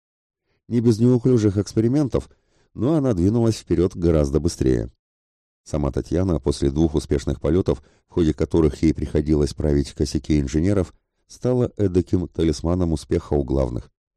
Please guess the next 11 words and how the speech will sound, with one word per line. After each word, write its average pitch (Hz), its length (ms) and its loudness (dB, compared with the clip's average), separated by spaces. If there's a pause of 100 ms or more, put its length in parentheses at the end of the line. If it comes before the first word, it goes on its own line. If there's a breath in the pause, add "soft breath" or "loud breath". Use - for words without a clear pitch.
(280)
И 85 100 -6
когда 90 320 2
наш 85 220 0
народ 85 420 2
и 73 40 2
его 73 200 2
космическая 73 640 -4
программа 71 460 -2
понесли 73 440 -2
невосполнимую 71 680 -2
утрату, - 420 -4